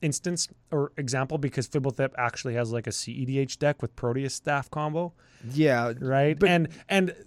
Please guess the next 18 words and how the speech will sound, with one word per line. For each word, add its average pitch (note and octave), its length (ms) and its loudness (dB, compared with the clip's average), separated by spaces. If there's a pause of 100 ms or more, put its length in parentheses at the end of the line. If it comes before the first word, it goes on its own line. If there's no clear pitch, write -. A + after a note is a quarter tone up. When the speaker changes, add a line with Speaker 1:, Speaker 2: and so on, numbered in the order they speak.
(140)
Speaker 1:
like, D#3+ 240 4 (240)
Negan D#3+ 680 4
and, C#3+ 360 -2
and B2+ 360 -4
Daryl C#3+ 680 6 (280)
Speaker 2:
Yeah. F#2+ 140 0
Speaker 1:
are C#3 400 6
bad D3+ 260 8
examples, C#3 460 2
too, C#3+ 120 2
because D3 220 2
Negan's D3 400 4
a C3 60 4
very C3+ 320 6
powerful C3 580 6
card. C#3 540 2
Speaker 2:
Yeah. G#2 360 0
Speaker 1:
Right? C#3 300 4